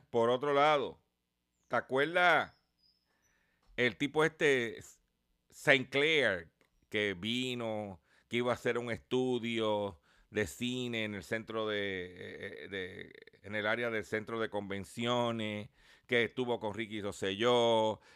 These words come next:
que había comprado, este, pa' Isla Ve-, en Isla Verde, el E S J Tower, bla, bla, bla, bla, bla, bla, bla, bla, bla, bla, bla.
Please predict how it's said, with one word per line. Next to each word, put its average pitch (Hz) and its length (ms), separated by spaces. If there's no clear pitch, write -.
que 113 120
había 113 300
comprado, 110 1040
este, 101 320
pa' 107 160
Isla 104 240
Ve-, 113 200
en 110 120
Isla 104 300
Verde, 110 760
el 113 240
E 117 140
S 104 100
J 107 260
Tower, 131 600
bla, 131 220
bla, 127 260
bla, 123 240
bla, 123 240
bla, 120 240
bla, 113 260
bla, 110 220
bla, 110 260
bla, 104 200
bla, 98 260
bla. - 460